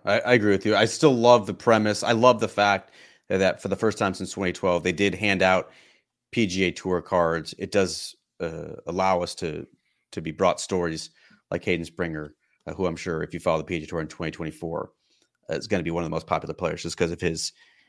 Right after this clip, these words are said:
inspiring backstory. Rex, let's wrap it up with this. It is Christmas week. We mentioned the shopping,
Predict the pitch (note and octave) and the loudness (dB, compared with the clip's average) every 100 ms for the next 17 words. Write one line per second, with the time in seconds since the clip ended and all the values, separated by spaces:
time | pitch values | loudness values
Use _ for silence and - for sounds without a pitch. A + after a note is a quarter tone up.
0 | _ _ _ G#2+ F#2 - G#2 F2 F2 E2 | _ _ _ -4 -4 2 4 4 2 -2
1 | D#2+ _ _ _ _ _ _ _ _ - | -8 _ _ _ _ _ _ _ _ 4
2 | A#2+ A#2 - A#2 A2 D3 D#3 F#3 D#3+ F3 | 6 6 4 6 8 8 8 4 8 8
3 | E3+ D3+ C#3 - _ _ _ _ _ _ | 10 8 8 4 _ _ _ _ _ _
4 | _ _ _ _ _ - A#2+ B2 A#2 - | _ _ _ _ _ -6 -2 2 2 2
5 | C#3+ D3+ D3+ - B2 - G#2+ - A2 G#2 | 6 6 6 2 -2 -2 -8 -4 -2 -2
6 | - _ _ - A#2 C3+ B2 G#2+ A#2 G2+ | -6 _ _ -4 0 0 0 0 4 4
7 | - F#2 F2+ | 4 0 -2